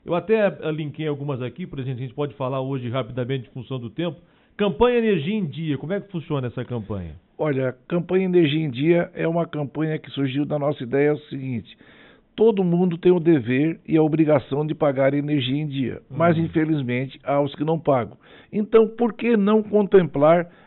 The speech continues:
Speaker 2: essas pessoas que pagam energia em dia? Então, todo final do mês, a, é, o, o faturamento fecha dia trinta e no dia primeiro nós procedemos um sorteio pra as,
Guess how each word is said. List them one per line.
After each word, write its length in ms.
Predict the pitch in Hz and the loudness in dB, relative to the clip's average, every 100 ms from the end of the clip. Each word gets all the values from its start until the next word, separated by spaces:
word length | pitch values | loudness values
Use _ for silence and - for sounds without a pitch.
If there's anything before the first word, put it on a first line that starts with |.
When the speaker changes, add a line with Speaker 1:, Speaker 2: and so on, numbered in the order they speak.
| - | 0
Speaker 2:
essas 380 | 175 180 185 - | 2 4 0 0
pessoas 520 | 185 - 175 170 170 | 0 0 0 0 0
que 120 | 175 | -4
pagam 400 | 175 165 165 160 | 2 4 4 2
energia 480 | 165 165 170 143 165 | 0 2 2 2 -2
em 60 | |
dia? 280 | 147 123 101 - - - - - | -2 -4 -6 -10 -20 -20 -16 -8
Então, 360 | 151 170 160 | -4 0 0
todo 420 | - - 220 190 170 - | -2 2 2 2 -4 -4
final 360 | 165 170 170 | -2 2 4
do 140 | 156 165 | 2 0
mês, 320 | 156 160 175 - - | 4 4 4 -2 -18
a, 240 | - 143 139 | -8 -2 0
é, 200 | 135 151 | 0 -2
o, 100 | 143 | -4
o 280 | - 123 127 | -12 -16 0
faturamento 680 | 147 147 156 156 147 147 - | 2 2 2 0 0 -2 0
fecha 340 | 151 156 147 | 4 4 4
dia 240 | 139 151 156 | 0 2 2
trinta 440 | 143 160 175 170 - - - - | 0 -4 -4 -6 -8 -20 -16 -4
e 100 | 165 | 0
no 160 | 175 | 2
dia 240 | 165 165 190 | 0 2 2
primeiro 540 | 190 175 165 180 180 | 2 0 6 6 6
nós 200 | 175 175 175 | 2 0 0
procedemos 680 | 196 175 175 151 160 151 | 0 2 2 2 -2 -2
um 100 | 190 | -2
sorteio 540 | 190 196 165 156 175 175 - - _ | 2 2 2 2 2 0 -12 -20 _
pra 180 | 180 | 0
as, 100 | 196 | 0